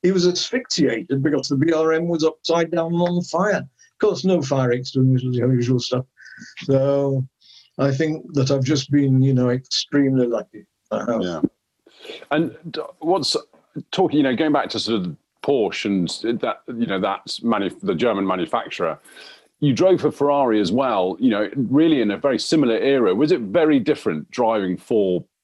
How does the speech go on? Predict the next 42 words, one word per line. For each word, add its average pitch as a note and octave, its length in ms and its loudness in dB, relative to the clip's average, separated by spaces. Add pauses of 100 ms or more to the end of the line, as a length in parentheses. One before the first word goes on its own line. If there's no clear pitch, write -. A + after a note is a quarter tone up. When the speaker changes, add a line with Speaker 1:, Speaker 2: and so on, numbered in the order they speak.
(120)
Speaker 2:
Porsche G#2 320 0
as F2+ 140 -2
in, F#2+ 220 -2
in G#2 120 -2
their F#2+ 140 -2
sports G2 280 -4
car F#2 200 -2
team F#2+ 280 -2
and F2 120 -2
driving F2 300 -2
for E2 140 -8
Ferrari? D#2+ 460 -4
'Cause - 380 -10
you A#2 100 4
really D3+ 160 4
did G2+ 300 -2 (360)
them G2 140 -2
back G#2 220 -2
to - 80 -8
back. F2+ 260 -2 (1080)
Speaker 1:
Yes, D#3 380 0
well, F3+ 260 2
of C#3+ 100 -2
course, D3 240 0
as F3+ 180 -2
mentioned D3+ 380 0
earlier, B2+ 600 0
in C3 140 4
sixty-nine, C#3+ 920 0
this C3+ 180 0
was B2+ 140 0
a C3 80 2
massive C#3+ 640 0 (280)
Porsche C3 560 0 (140)
effort, B2 380 -2 (260)
and B2+ 100 2
it D3 80 0
was C3+ 180 0
run C3 340 2 (160)
by C3+ 240 0
Porsche, - 360 -2 (180)
Rico C3 360 2